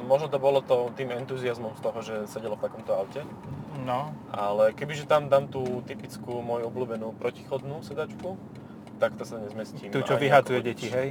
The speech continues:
Speaker 1: Áno, áno.
Speaker 2: Už pri brzdení katapultuje dieťa.
Speaker 1: <laughs> Tak, tak. Takže tá by sa nezmestila, pretože tam práve potrebuje miesto, kde ti to nedá, to auto. Tam sedíš.
Speaker 2: A ešte máme jedného konkurenta vlastne, takého výrazného. Nie s krúžkami,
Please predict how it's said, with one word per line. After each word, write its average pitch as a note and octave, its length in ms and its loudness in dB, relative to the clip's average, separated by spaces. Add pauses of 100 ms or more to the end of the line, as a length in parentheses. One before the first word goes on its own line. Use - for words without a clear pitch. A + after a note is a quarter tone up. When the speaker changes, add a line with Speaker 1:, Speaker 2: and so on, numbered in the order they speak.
(100)
Speaker 1:
Áno, A#2+ 340 0
áno. G#2 220 -4 (240)
Speaker 2:
Už - 80 -14
pri C#3+ 160 -4
brzdení C3+ 560 -2
katapultuje B2 720 2
dieťa. G#2+ 320 -6
Speaker 1:
<laughs> - 1200 -14
Tak, - 240 -4
tak. G2 160 -4 (400)
Takže A2 160 -10
tá B2+ 160 2
by C3 80 -8
sa B2 160 -4
nezmestila, A#2 480 -4
pretože G#2 400 -6
tam G#2 100 -2
práve G2+ 300 0
potrebuje G2 640 -8
miesto, F#2+ 400 -10
kde F#3+ 400 -10 (720)
ti - 160 -14
to A2 80 -6
nedá, G#2+ 320 0 (160)
to A2 80 -4
auto. A#2 400 -4 (640)
Tam A2+ 160 -14
sedíš. A2 480 -14 (800)
Speaker 2:
A B2+ 80 -4
ešte - 160 -10
máme E3+ 160 -2
jedného F#3 320 2
konkurenta C#3+ 480 -2
vlastne, B2+ 320 2
takého C3 320 -4
výrazného. A#2 560 -4
Nie C#3+ 320 -4
s - 80 -8
krúžkami, C#3+ 640 -2